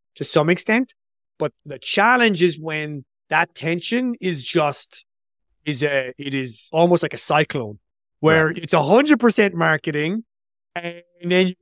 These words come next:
Speaker 1: then it's a hundred percent delivery.
Speaker 2: Yep.
Speaker 1: And then because you've been doing no marketing, now you're back at square zero. And that's like the feast and famine cycle
Speaker 2: Yep,
Speaker 1: or the
Speaker 2: absolutely.
Speaker 1: launch model cycle.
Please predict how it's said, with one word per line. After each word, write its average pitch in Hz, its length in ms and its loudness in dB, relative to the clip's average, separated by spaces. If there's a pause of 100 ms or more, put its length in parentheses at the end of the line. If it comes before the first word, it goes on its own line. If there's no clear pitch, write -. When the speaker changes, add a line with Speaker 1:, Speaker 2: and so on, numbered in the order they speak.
(420)
Speaker 1:
then 180 100 0
it's 180 100 -2
a 170 40 2
hundred 190 300 2
percent 180 280 -2
delivery. 185 640 4
Speaker 2:
Yep. 135 120 -2 (240)
Speaker 1:
And 165 140 -2
then 226 200 6
because 226 240 0
you've 190 120 0
been 185 140 0
doing 185 160 0
no 165 120 2
marketing, 165 500 -2
now 160 140 0
you're 160 180 0
back 151 340 -2
at 143 60 -8
square 139 320 -4
zero. 147 420 0
And 139 180 -8
that's 156 180 -4
like 160 120 -4
the - 80 -12
feast - 340 -12
and 135 120 -12
famine 151 340 -4
cycle 196 320 0
Speaker 2:
Yep, 220 100 0
Speaker 1:
or 156 100 -2
the 113 60 2
Speaker 2:
absolutely. 117 280 2
Speaker 1:
launch 160 240 -6
model 190 360 -4
cycle. 214 420 -6